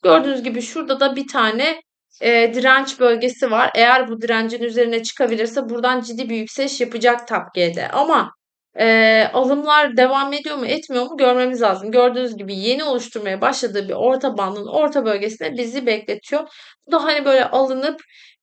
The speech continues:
kenarda dursun. Eğer takası bozulmazsa bu bana para kazandırabilir dediğimiz, hatta yüksek bile götürebileceği şirketlerden biri olabilir. Ama tabii ne zaman onu da bilmiyoruz.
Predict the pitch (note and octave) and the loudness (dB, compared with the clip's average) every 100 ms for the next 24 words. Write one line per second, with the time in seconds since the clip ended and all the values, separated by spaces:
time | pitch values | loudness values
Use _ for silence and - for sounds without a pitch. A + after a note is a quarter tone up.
0 | _ - D4 C#4+ C#4 C#4 A#3 D#4+ D#4+ - | _ -4 2 2 2 -2 -6 -8 -8 -6
1 | C#4 C#4+ B3+ B3+ B3 C4 C4+ B3+ A#3+ C4 | -6 0 4 4 4 0 -6 -6 -2 -2
2 | C4 C4+ C4 C#4 D4 - C#4 C4+ B3+ B3 | 0 -4 0 0 0 -2 0 0 -2 0
3 | A#3+ A3+ B3 C4+ C4+ A#3+ A3 G#3 G3 G3 | 2 0 -2 -2 -2 -2 -2 -4 -4 -6
4 | G#3 G#3 G3+ C4 A3+ A#3+ G3 G3+ D#4+ - | -4 -4 -4 -6 -4 -4 -4 -6 -10 -14
5 | _ _ _ _ _ _ _ - D#4+ F4+ | _ _ _ _ _ _ _ 2 2 2
6 | - C4+ B3 A#3+ A3+ A3+ - E4+ E4+ B3 | 2 4 4 4 -2 -10 -2 -2 0 0
7 | A3+ A3+ A3+ A#3 G3 G#3+ A3 C#4 C4 A#3 | 2 0 -2 -4 0 0 0 -4 -4 -4
8 | A3+ G#3+ A#3 D4+ B3+ A#3+ B3+ D4+ B3+ A#3 | 0 0 0 -2 -2 -4 -2 -2 0 0
9 | A3 C#4 F4 B3 B3+ C#4+ C#4+ B3 B3 C#4+ | -2 -6 -2 0 0 -2 -2 -4 -2 -2
10 | B3+ A3+ A3+ D4+ - B3 A#3 C#4 A3+ G#3+ | 0 0 0 -2 -2 -4 -2 -4 -4 -6
11 | F3+ F3 F3+ C#4+ | -6 -6 -6 -8